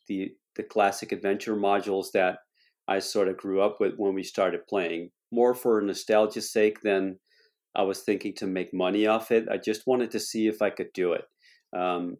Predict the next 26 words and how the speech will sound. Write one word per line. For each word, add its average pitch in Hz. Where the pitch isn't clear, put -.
so 95
I 98
did 127
write 110
that 98
one. 92
It's -
called 95
The 92
Claws 101
of 95
Madness. 110
And, 92
uh, 90
it's -
a, 90
a 90
role-playing 101
adventure 101
for 92
the 87
fifth -
edition 104
D 104
and 92
D. 117